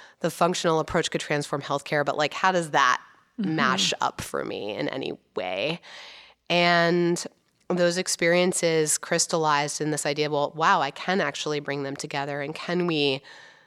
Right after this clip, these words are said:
Speaker 1: almost create a new healthcare system that brings the best of primary care, the best of functional medicine, the best of new technology in a model that makes this form of medicine accessible?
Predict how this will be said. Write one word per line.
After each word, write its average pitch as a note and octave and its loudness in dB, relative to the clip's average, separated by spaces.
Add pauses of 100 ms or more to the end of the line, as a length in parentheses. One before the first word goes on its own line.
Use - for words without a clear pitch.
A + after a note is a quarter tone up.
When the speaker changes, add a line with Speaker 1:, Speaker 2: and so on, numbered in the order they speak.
(440)
Speaker 1:
almost E3 2
create D#3 0
a D#3+ 2
new D3 0
healthcare D#3 0
system C#3+ -2
that C#3+ -6
brings D3 -2
the D#3 -4
best D3 -2
of F3 -10
primary E3+ 0
care, D3 -6
the D3+ -6
best D3 -4
of E3 -8
functional E3 -4
medicine, D3 -4 (540)
the F3 -2
best D#3 0
of E3+ -2
new E3 2
technology C#3+ -4
in D#3+ -2
a D#3+ -2
model D#3 2
that D3+ -2
makes D3 -2 (580)
this E3 0
form D#3+ 0
of D3+ -2
medicine C#3+ -2
accessible? - -4